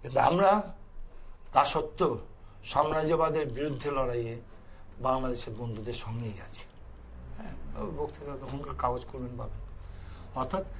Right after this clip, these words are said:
এক জাতি হিসাবে দাঁড়িয়েছিল, যারা ক্ষুদ্র সংকীর্ণ চিন্তা, কারণ সেই সময় তো চীন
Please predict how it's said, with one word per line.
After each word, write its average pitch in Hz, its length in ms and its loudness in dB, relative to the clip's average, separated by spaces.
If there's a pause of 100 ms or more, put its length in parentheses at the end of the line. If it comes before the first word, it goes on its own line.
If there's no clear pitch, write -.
(320)
এক 123 240 0
জাতি 147 360 8
হিসাবে 131 460 4
দাঁড়িয়েছিল, 113 420 -4
যারা 214 520 8 (320)
ক্ষুদ্র 208 420 6
সংকীর্ণ 190 460 4
চিন্তা, 151 220 2
কারণ 185 220 6 (240)
সেই 190 220 8
সময় 196 220 4
তো 208 120 4
চীন 190 440 2